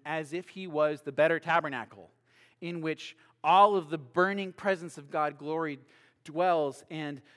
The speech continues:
the forgiveness of all of our sins and the Lord of heaven and earth who is actively taking care of us whether we recognize it or not? Let's worship that Jesus. Let's pray. Lord Jesus, thank you, um,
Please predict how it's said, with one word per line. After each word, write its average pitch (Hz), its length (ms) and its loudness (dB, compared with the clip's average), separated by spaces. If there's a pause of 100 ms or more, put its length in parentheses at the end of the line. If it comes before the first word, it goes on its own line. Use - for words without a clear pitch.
(120)
the 147 80 -6
forgiveness 180 580 -4
of 151 160 -12
all 170 220 -2
of 156 80 -8
our 156 100 -4
sins 160 460 -12
and 147 160 -14
the 143 80 -8
Lord 151 340 -4
of 160 80 -10
heaven 170 320 -6
and 151 140 -12
earth 160 400 -2
who 175 160 -8
is 170 360 -4
actively 165 500 -2
taking 165 360 -6
care 175 220 2
of 151 100 2
us 131 180 -6
whether 151 240 -2
we 143 100 -6
recognize 160 520 -2
it 139 80 -10
or 120 80 -10
not? 127 260 -6 (2250)
Let's 156 200 -10
worship 135 280 -8
that 104 180 -12
Jesus. - 380 -20
Let's 131 120 -20
pray. 87 220 -20 (1400)
Lord 151 180 -4
Jesus, 143 300 -14
thank 160 260 -10
you, 151 300 -6
um, 113 320 -14